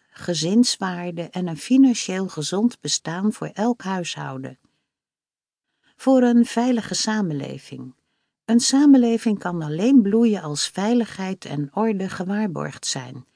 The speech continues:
Gezag moet weer zichtbaar zijn en investeren in defensie en het beschermen van fundamentele vrijheden zijn cruciaal.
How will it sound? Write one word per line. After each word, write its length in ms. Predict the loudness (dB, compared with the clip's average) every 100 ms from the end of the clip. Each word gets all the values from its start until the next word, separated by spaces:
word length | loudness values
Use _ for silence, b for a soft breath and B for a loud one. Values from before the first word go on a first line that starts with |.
| _ _ _ _ _ _ _
Gezag 520 | -2 2 2 -2 0
moet 240 | 0 0
weer 180 | -2 -4
zichtbaar 580 | -2 -2 -2 -10 -8 -8
zijn 460 | -8 -8 -8 -8 -8
en 280 | -8 -6
investeren 840 | -6 -6 -6 -6 -6 -2 0 0 -2
in 180 | -6 -4
defensie 920 | -6 -8 -6 2 2 2 -2 -2 -4
en 140 | -6
het 100 | -8
beschermen 680 | -8 -10 -8 -4 0 0 0
van 340 | -4 -6 -6
fundamentele 880 | -6 2 6 6 4 -4 -6 -6 -6
vrijheden 840 | -10 -8 -4 -2 -2 -4 -6 -8 -8
zijn 320 | -6 -6 -6
cruciaal. 800 | -2 -2 -2 -4 -4 -6 -8